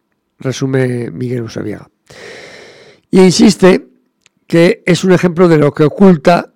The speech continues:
y se ha estado ocultando esta parte de la historia. Porque Donostia Oberra no sale en los libros y se desconoce de una manifestación sindical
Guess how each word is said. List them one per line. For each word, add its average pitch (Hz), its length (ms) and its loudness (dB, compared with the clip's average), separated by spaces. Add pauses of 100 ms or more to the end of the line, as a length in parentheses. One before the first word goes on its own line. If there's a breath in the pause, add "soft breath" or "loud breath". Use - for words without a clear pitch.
y 151 120 -4
se 185 160 0
ha 185 40 6
estado 180 540 2 (520)
ocultando 143 760 -2
esta 135 240 -6
parte 117 260 -12
de 110 80 -10
la 92 60 -12
historia. 90 460 -18 (1120 loud breath)
Porque 151 240 2
Donostia 180 480 4
Oberra 208 520 2
no 170 200 0
sale 180 180 4
en 143 60 0
los 131 160 -4
libros 135 600 -6 (100)
y 135 80 -8
se 131 160 -4
desconoce 143 440 -2
de 160 60 2
una 160 120 0
manifestación 139 600 -4
sindical 170 540 -2